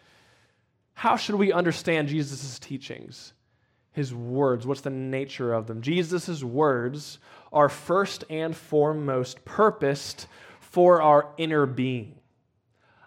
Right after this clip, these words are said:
our spirit, our inner man.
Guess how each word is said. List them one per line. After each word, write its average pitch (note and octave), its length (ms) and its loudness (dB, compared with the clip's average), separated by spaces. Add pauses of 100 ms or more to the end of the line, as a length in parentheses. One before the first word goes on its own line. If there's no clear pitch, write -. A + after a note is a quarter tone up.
(160)
our C#3+ 280 8
spirit, - 1120 -6 (200)
our E3 240 2
inner D#3 300 2
man. A#2+ 600 -6